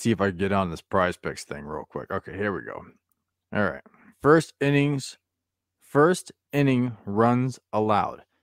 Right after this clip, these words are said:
This is my favorite thing to, to use in this. It's super easy. Mets and, um, Diamondbacks starting pitchers.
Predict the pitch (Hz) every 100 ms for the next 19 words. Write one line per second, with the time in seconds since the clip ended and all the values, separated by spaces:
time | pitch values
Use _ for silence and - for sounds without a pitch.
0 | _ _ _ 113 139 196 202 151 135 -
1 | 127 113 107 _ _ _ _ - 113 104
2 | - 110 98 95 - 110 101 104 98 85
3 | 67 58 - - 107 - - 147 127 117
4 | 107 98 78 - 104 143 147 - 131 127
5 | 120 - 117 110 101 95 120 123 120 113
6 | 110 - - _ _ - - 123 127 123
7 | 117 104 110 107 98